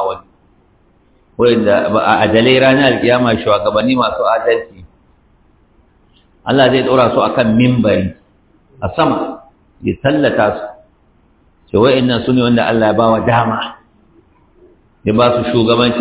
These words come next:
amma ba su zalunci kowa ba. Gashi suna da daman su yi zalunci saboda mulki yana hannunsu da iko, amma suka ji tsoron Allah, suka yi adalci. Allah ya, ya faɗi kyawawan ɗabi'unsu, ya ɗaukaka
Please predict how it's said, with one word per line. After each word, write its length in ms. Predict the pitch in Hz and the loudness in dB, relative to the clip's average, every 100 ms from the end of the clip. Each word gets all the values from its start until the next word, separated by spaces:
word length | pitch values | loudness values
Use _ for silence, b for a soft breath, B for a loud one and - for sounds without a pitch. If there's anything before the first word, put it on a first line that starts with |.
| 110 | 0
amma 160 | 110 | 0
ba 160 | 117 110 | 0 -2
su 80 | 95 | -2
zalunci 400 | 95 95 95 104 | -2 -2 -4 -6
kowa 180 | - 104 98 | -2 0 0
ba. 80 | - - _ _ _ _ _ _ _ _ _ _ _ _ _ _ _ _ | -4 -8 _ _ _ _ _ _ _ _ _ _ _ _ _ _ _ _
Gashi 240 | 110 131 135 | -2 -2 -2
suna 240 | 175 156 | 0 0
da 80 | 127 107 | 0 2
daman 380 | 151 160 170 147 | 2 2 0 0
su 80 | |
yi 80 | 135 | 2
zalunci 480 | 135 135 143 123 120 | 2 2 0 -2 -2
saboda 320 | 143 139 120 | 0 0 0
mulki 480 | 113 143 156 - 127 | 2 2 0 -2 -2
yana 160 | 131 117 | 0 -2
hannunsu 320 | 120 131 113 104 | -4 -6 -8 -10
da 80 | |
iko, 480 | 98 120 113 104 - _ _ _ | -10 -10 -8 -8 -8 _ _ _
amma 320 | 104 120 120 113 | -4 0 0 0
suka 160 | 113 | -2
ji 40 | 117 | 0
tsoron 320 | 110 107 110 | 0 0 0
Allah, 240 | 127 120 104 | 0 0 -2
suka 80 | - | -2
yi 80 | 98 | -2
adalci. 500 | 92 90 95 - _ _ _ _ _ _ _ _ _ _ _ _ _ _ - | -2 -2 -4 -8 _ _ _ _ _ _ _ _ _ _ _ _ _ _ -4
Allah 240 | 104 120 110 | 0 2 4
ya, 140 | 104 104 | 4 2
ya 100 | 104 107 | 0 0
faɗi 560 | 110 127 131 - - - | 0 0 -2 -4 -10 -4
kyawawan 720 | 139 147 147 131 120 127 123 | 2 4 6 6 4 4 2
ɗabi'unsu, 720 | 113 113 110 127 127 - 92 | 2 2 2 2 0 0 -2
ya 160 | 101 113 | -2 -2
ɗaukaka 400 | 139 151 151 120 | 2 2 2 0